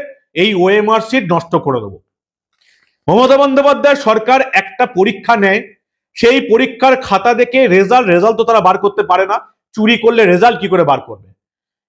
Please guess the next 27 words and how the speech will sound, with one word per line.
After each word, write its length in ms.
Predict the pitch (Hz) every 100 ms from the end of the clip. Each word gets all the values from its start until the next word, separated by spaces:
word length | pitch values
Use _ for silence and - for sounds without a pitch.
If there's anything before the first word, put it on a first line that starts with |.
| _ _ -
গোটা 260 | 190 262 277
প্রক্রিয়াটা 600 | 262 254 254 262 269 269
চলে 280 | 262 247 262
ছ 160 | -
বছর 340 | 208 240 254 247
ধরে, 380 | 196 165 120 - -
এক 300 | 180 208 180
বছরের 400 | 208 240 240 220
মধ্যে 260 | 220 196
ওএমআর 360 | 208 196 196 202
সিট 340 | 208 190 - _ _ _
নষ্ট 260 | 156 185 185
করে 220 | 180 170
ফেলে, 200 | 131 120
পুড়িয়ে 320 | 110 180 180
ফেলে। 200 | 160 117 - _ _ _ _ _ _ -
যে 180 | 156 233
ওএমআর 380 | 240 254 269
সিট 260 | 262 269 262
এখন 300 | 254 240 208
ডিজিটালি 600 | 131 214 220 254 254 262
সংরক্ষণ 640 | 262 214 208 226 220 220
করে 180 | 208 202
রাখা 240 | 175 160 135
যায়, 200 | 175 - _ _ -
এমন 400 | 170 240 254 254
নয় 220 | 269